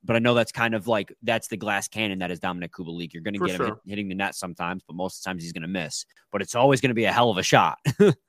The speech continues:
Speaker 2: Yeah, I mean, yeah, you, you don't, you're preaching to the choir here. Like, I, that's, that's, that's the dog.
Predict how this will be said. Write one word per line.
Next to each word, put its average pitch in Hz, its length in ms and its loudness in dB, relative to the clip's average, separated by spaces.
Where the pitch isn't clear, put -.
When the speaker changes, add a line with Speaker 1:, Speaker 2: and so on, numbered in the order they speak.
Speaker 2:
Yeah, 151 320 10
I 101 140 8
mean, 139 380 4
yeah, 135 340 4
you, 110 200 0
you 143 160 0
don't, 147 240 0
you're 135 120 -2
preaching 135 320 -4
to 120 60 -6
the 110 80 -4
choir 110 420 0
here. 95 220 -2
Like, 87 240 -8
I, 98 100 0
that's, 117 440 2
that's, - 500 -2
that's 127 160 0
the 117 100 0
dog. 95 440 4